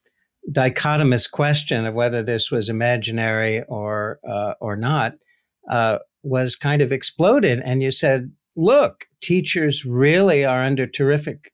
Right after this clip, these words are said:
uh, time pressure." Um, and, and so I think this actually is a nice setup for, um, our conversation next time when we will talk about, um, the importance of high quality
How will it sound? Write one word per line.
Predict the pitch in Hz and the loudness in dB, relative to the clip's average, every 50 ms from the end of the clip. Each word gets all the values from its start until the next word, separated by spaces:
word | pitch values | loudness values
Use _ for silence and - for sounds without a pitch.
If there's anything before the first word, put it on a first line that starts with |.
| _ | _
uh, | 139 131 131 127 - - | -2 -2 -2 -2 -2 -6
time | - - - 190 233 247 196 | -4 -2 0 2 2 2 0
pressure." | - - 131 110 101 - - - 85 82 - _ - - _ _ _ _ _ _ _ _ _ - - | 0 -2 -2 -2 -2 -4 -6 -6 -8 -12 -16 _ -20 -20 _ _ _ _ _ _ _ _ _ -8 -4
Um, | 127 123 123 123 123 123 123 120 117 98 - - _ _ _ | 0 0 2 2 2 2 0 0 -2 -4 -8 -12 _ _ _
and, | - 131 127 127 127 127 127 - - | -4 -2 -2 -2 -2 -4 -6 -6 -2
and | 135 135 135 | -2 0 0
so | - - 151 135 135 135 131 - _ _ - | 0 2 2 4 2 2 0 -2 _ _ -2
I | 131 120 | -2 -2
think | - - 160 151 147 151 | 0 0 0 -2 -2 -2
this | 151 143 139 131 - - - - | 0 0 0 2 0 -2 -2 -2
actually | - 135 131 - - - 131 123 123 | -2 -2 -2 -2 -2 -2 -2 0 0
is | 120 113 - | 0 -2 -2
a | 127 120 | 0 0
nice | 131 131 127 131 123 - | 0 0 0 0 0 0
setup | - - 190 208 247 220 139 113 123 - - _ | 0 0 2 2 2 2 2 0 0 -2 -8 _
for, | - - 123 117 120 117 120 117 - _ 135 | -6 -4 -2 -2 0 0 -2 -4 -6 _ -4
um, | 123 120 117 117 117 113 - - _ _ - | -2 -2 -2 -2 -4 -6 -10 -14 _ _ -4
our | 120 120 120 | -2 -2 -2
conversation | - - 147 143 135 135 117 - - 139 123 117 - - 123 127 | 0 0 0 2 0 0 0 0 0 0 -2 -2 -2 -2 -2 0
next | 156 196 208 - - - | 0 0 0 -2 -4 -4
time | - 143 127 117 113 113 120 120 - _ _ _ _ _ _ _ _ _ _ _ _ _ | -4 -4 -2 -2 -2 -2 -2 -6 -8 _ _ _ _ _ _ _ _ _ _ _ _ _
when | 143 139 135 131 | 2 4 4 6
we | 139 143 143 | 6 6 4
will | 143 139 135 | 4 2 0
talk | - - 135 131 131 131 - | 0 0 2 2 2 2 0
about, | 135 110 117 117 117 117 117 - - _ _ | 0 2 2 4 4 2 2 -2 -6 _ _
um, | 120 120 120 117 117 113 110 - - | -2 0 0 0 0 -2 -4 -6 -6
the | 143 127 120 | -4 -2 -2
importance | 120 117 - - 139 - - 139 110 - - | -2 -2 -2 -2 -2 0 -2 -4 -4 -2 -2
of | 123 110 - | -2 -4 -4
high | - - - 143 139 139 135 | -8 -6 -4 0 0 0 0
quality | - - - - - 143 147 160 180 190 190 165 127 117 107 80 - - _ | -2 -6 -12 -4 0 2 2 4 4 4 4 4 2 0 -2 -4 -8 -14 _